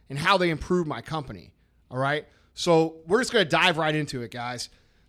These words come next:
The number one thing that you need to understand about meetings is this. You need to approach every meeting like it's a huge timeout in the biggest game of your life,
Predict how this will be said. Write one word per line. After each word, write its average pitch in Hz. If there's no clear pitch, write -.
The 135
number 285
one 254
thing 185
that 165
you 160
need 175
to 190
understand 156
about 139
meetings 131
is 104
this. -
You 180
need 277
to 240
approach 190
every 247
meeting 208
like 143
it's -
a 151
huge 233
timeout 190
in 165
the 147
biggest 247
game 190
of 160
your 143
life, 131